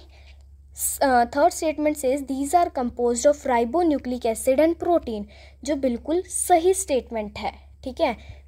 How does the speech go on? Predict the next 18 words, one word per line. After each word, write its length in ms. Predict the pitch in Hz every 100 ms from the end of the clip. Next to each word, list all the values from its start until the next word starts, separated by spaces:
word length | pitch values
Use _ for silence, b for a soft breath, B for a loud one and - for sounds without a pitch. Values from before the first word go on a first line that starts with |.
| 254
But 140 | 320
before 380 | 233 247 269 349
coming 340 | 349 277 254
to 140 | 247 254
the 120 | 269
conclusion, 580 | 254 214 214 208 220 339 - 240
let's 260 | 262 - -
see 80 | 233
the 140 | 254 262 226
last 380 | 220 294 - - -
option 360 | 233 - 277 277
as 100 | 277 220
well। 220 | 208 302 b b b b 240
They 160 | 311 381 -
found 260 | 254 262 311 - 285
only 380 | 311 320 330 370 339
in 120 | 330 294
eukaryote। 580 | 269 247 220 208 208